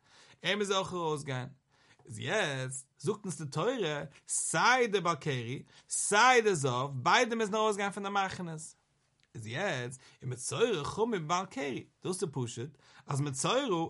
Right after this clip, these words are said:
איז מער חמור דיק ווי בעל קרי. ווייל ביי מצורע, איך פרעג נאר מיין חומרא, פון וואו זאגסטו דאס אזוי? אך, דאס איז אן פשט.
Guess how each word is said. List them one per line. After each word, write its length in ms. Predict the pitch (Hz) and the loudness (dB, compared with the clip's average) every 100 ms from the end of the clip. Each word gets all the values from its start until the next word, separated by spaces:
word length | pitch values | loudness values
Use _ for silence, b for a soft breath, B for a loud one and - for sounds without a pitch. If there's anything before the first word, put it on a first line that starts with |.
| - | -4
איז 180 | 135 | -2
מער 220 | 165 240 453 | 0 0 -2
חמור 280 | 175 151 | -2 -2
דיק 140 | 139 131 | 0 -2
ווי 180 | 131 127 | -2 -2
בעל 160 | 120 | -2
קרי. 420 | 117 123 113 101 - _ _ _ B B | -4 -4 -4 -6 -14 _ _ _ B B
ווייל 140 | 147 151 | -2 2
ביי 120 | 254 | 2
מצורע, 640 | 277 - 170 151 135 151 - _ | 0 -2 0 0 0 -2 -8 _
איך 100 | 139 | -8
פרעג 180 | 135 147 | -4 -2
נאר 160 | 175 143 | 0 2
מיין 240 | 143 196 | 2 2
חומרא, 380 | - 131 117 123 - - - - 139 | 0 -2 -2 -6 -10 -18 -20 -16 -8
פון 100 | 135 | -2
וואו 140 | 175 | 2
זאגסטו 320 | 190 165 - 120 | 4 2 -2 -6
דאס 100 | 110 | -4
אזוי? 200 | 110 156 - _ _ - | -6 -6 -10 _ _ -18
אך, 60 | 160 | -14
דאס 100 | 120 | -8
איז 100 | 123 | -6
אן 140 | 165 | -8
פשט. 480 | 226 403 - 135 - | 0 2 2 -4 -12